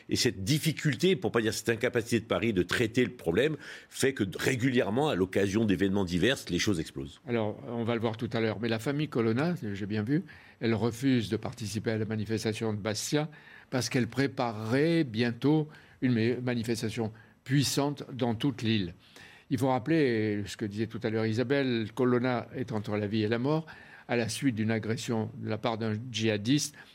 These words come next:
Speaker 2: dans la spa-, euh, salle de sport pleine de caméras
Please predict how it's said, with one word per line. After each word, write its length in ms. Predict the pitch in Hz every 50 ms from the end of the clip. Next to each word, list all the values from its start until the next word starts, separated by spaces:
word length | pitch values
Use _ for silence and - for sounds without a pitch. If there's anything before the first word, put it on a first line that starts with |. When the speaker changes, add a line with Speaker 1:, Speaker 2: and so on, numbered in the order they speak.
| _ _ -
Speaker 2:
dans 160 | 113 123 113
la 120 | 110 110 107
spa-, 360 | - - - - 147 143 - -
euh, 320 | 135 123 117 113 113 113 110
salle 240 | 110 - 135 123 117
de 140 | 113 113
sport 520 | 107 110 - - 143 139 139 147 151 156 - - - - - - - - _
pleine 220 | - 135 139 139 135
de 120 | 131 127
caméras 680 | 127 123 135 131 120 123 120 120 110 120 120 110 107